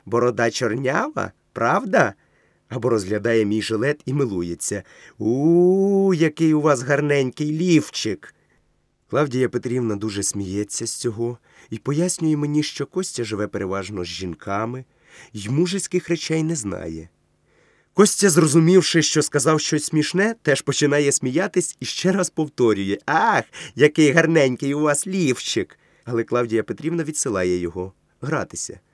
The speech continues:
Потім я частіше заходжу до них. Щоразу перед моїм приходом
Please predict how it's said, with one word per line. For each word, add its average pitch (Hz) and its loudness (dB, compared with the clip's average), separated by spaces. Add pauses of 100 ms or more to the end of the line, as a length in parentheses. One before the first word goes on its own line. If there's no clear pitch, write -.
(840)
Потім 175 0
я 165 2
частіше 170 -4
заходжу 92 -6
до 92 -6
них. 90 -8 (640)
Щоразу 131 0
перед 120 -2
моїм 117 -2
приходом 104 -6